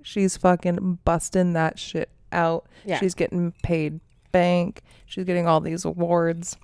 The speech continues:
Speaker 1: And she definitely does the lick method.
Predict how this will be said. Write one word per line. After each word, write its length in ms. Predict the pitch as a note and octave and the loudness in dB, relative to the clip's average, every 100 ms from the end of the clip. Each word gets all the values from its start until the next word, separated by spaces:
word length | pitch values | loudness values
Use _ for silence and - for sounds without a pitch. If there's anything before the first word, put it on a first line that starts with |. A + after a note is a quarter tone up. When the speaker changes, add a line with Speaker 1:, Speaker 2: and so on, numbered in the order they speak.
| - - - - _ - - - - - - | -20 -20 -20 -20 _ -20 -20 -20 -20 -18 -8
Speaker 1:
And 220 | F3 D#3+ | -6 -4
she 200 | - F3+ | -2 2
definitely 500 | E3+ D#3+ E3+ D#3 E3 | 4 2 0 -4 -4
does 320 | D#3+ D3+ D3 - | -2 -2 -4 -10
the 280 | E3 E3+ | -6 -4
lick 380 | D#3 D#3+ D3+ - - - | -4 -4 -6 -10 -20 -8
method. 560 | F#3+ D#3 - G1+ - | -6 -8 -12 -18 -20